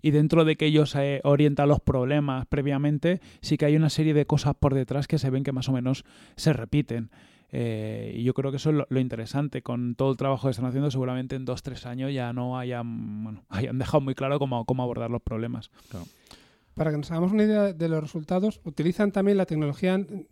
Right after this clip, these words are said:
Speaker 3: en este caso también es una, es un aprendizaje con, por refuerzo, aunque tiene un poco más de información, no, no es, es, eh, totalmente partiendo desde cero, pero en este, en este campeonato que comentábamos antes, eh, ellos ganaron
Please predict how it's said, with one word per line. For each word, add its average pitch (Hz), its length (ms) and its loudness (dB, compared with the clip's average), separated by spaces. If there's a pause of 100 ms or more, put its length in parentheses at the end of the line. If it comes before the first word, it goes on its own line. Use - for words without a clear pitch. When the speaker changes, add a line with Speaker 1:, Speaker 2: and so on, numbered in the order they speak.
Speaker 3:
en 165 140 0
este 160 180 -2
caso 175 200 -2
también 156 320 0
es 151 80 -4
una, 160 360 -4
es 156 100 -4
un 185 120 0
aprendizaje 180 480 -2
con, 165 140 -2
por 160 320 -4
refuerzo, 185 340 -2
aunque 139 180 -4
tiene 160 200 0
un 151 60 -4
poco 160 200 -4
más 156 140 0
de 151 80 -6
información, 147 560 -4
no, 143 100 -4
no 151 160 0
es, 151 160 -4
es, 160 240 -12 (120)
eh, 139 520 -6 (560)
totalmente 165 480 2
partiendo 160 420 0
desde 139 260 0
cero, 185 320 2 (420)
pero 156 180 6
en 151 80 4
este, 185 600 4
en 156 80 0
este 180 180 -2
campeonato 160 420 2
que 147 80 0
comentábamos 143 560 -2
antes, 185 460 0
eh, 147 320 -6
ellos 165 160 4
ganaron 175 460 2